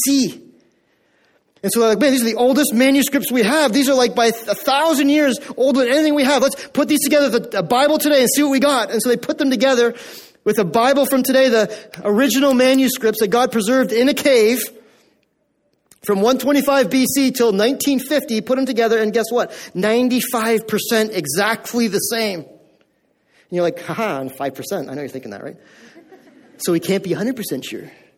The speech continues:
Of the five percent, it's like little word, li-, little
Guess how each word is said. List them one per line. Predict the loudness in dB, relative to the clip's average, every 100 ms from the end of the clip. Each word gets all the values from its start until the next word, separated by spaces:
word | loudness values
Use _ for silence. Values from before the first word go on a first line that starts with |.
| _ _ _ _ _ _ _ _ _ _ _ _ _ -2
Of | 0 2
the | 0 -2 0
five | 0 0 0
percent, | -4 0 0 2 0
it's | -2 0
like | 0 -2 -16 -20 _ _ _ -8
little | 0 2 4 2 -2 -16 -20 -12
word, | -2 2 4 4 0
li-, | -2 -2
little | 2 2 0 -6 -18